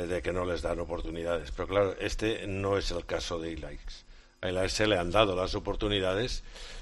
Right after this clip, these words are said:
y lo que tiene que ser consciente es de que es un futbolista que tiene una edad de formación. Si él, eh, como en su día dijo Koeman y como repetía tantas veces Cruyff, lo que quiere es ganar dinero, de acuerdo, eh, vete, pero paga lo que,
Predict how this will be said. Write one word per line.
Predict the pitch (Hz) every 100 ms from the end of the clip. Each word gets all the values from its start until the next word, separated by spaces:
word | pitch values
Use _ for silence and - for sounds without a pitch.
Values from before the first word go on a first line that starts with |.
| - -
y | 120 107 95 90 87 82 80 73 71
lo | 73 73
que | -
tiene | 80 82 80
que | 95
ser | 85 90
consciente | - 87 98 90 104 113 113
es | 98
de | 92
que | 90
es |
un | 87 80
futbolista | 92 90 90 - 107
que | 92
tiene | 92 90 95 98 - - - - -
una | 98 98 92 90
edad | 87 101
de | - 107
formación. | - 85 82 80 90 78 80
Si | - - 95 95
él, | 101 104 107 -
eh, | 95 92 90 -
como | 95 90
en | 95
su | - 90
día | 95 90
dijo | 95 90 82
Koeman | 113 101 87
y |
como | 85 87 85
repetía | 90 85 92 90
tantas | 92 85 82
veces | 95 90 82 - - - - -
Cruyff, | 110 101 82 - - - - -
lo | 90
que | 90
quiere | - 90 87 92
es | 87
ganar | 85 90 82
dinero, | 87 92 117
de | 92
acuerdo, | 80 90 82
eh, | 78 - 76 73 78
vete, | 98 - 107
pero | 104 92
paga | 85 87 85
lo | 87 82
que, | 87 78 78